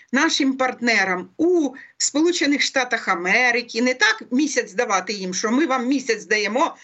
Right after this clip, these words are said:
щоб ви там Конгрес Штатів проголосували. Ні, так не працює у світі. В світі працює економічний інтерес.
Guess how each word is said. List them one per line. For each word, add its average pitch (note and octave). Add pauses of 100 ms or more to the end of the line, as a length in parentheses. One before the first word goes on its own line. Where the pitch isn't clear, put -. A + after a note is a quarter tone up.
щоб A3+
ви C#4 (340)
там B3
Конгрес C4+
Штатів C4+ (760)
проголосували. C4+ (1040)
Ні, G4+
так F#4
не G#4+
працює G#4
у A3+
світі. - (560)
В -
світі D#4
працює D#4
економічний A#3+
інтерес. G#3+